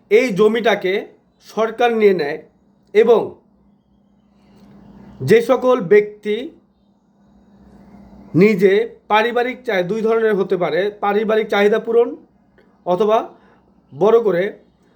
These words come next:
দুই ধরনের মাধ্যমে, যদি কোনো ব্যক্তি চায় যে সে জমিতে চাষ করবে পরিবারের জন্য, তাহলে সে অল্প জমি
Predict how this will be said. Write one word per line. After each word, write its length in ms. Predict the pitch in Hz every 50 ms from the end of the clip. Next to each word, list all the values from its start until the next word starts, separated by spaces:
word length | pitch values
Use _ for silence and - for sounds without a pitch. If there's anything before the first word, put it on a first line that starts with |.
| _ _ _
দুই 160 | 131 156 202 196
ধরনের 220 | 226 240 240 233
মাধ্যমে, 260 | 214 185 170 180 185
যদি 340 | 175 151 185 208 202 233 233
কোনো 240 | - 220 214 208 202
ব্যক্তি 440 | 165 185 196 196 196 - - 240 208
চায় 440 | - 214 180 175 185 208 254 320 - - _ _ _ _ - - - 143
যে 200 | 143 170 180 180
সে 240 | - 220 226 233
জমিতে 680 | 220 170 185 190 196 202 208 208 214 214 226 247 254 - - _ _ _ _ _ -
চাষ 300 | 226 240 226 202 - -
করবে 420 | - 175 160 151 143 139 156 175 - - _ _ _ _ _ _ _ _
পরিবারের 640 | 202 208 214 226 208 220 220 220 220 214 202 175 156
জন্য, 540 | 160 170 165 160 165 180 202 214 - - _
তাহলে 280 | 185 180 185 180 180 175
সে 120 | - 220
অল্প 340 | 208 226 226 240 196 254 233
জমি 440 | 185 175 196 196 190 180 208 226